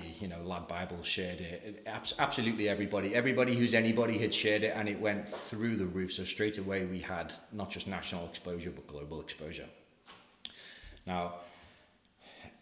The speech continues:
after that, we thought it best to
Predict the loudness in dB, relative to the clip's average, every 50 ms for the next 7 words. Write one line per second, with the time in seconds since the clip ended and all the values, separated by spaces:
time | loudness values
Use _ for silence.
0 | _ _ _ _ _ _ _ _ 2 2 2 2 4 4 6 8 8 8 8 8
1 | 4 0 -6 -8 -10 -10 -12 -14 -16 -16 -16 -18 -18 -18 -20 -20 -20 -20 -18 -16
2 | -16 -14 -12 -12 -12 -8 -6 -4 -4 0 2 2 2 2 0 -2 -2 0 0 0
3 | 2 0 0 0 0 2 2 2 2 2 0 0 -2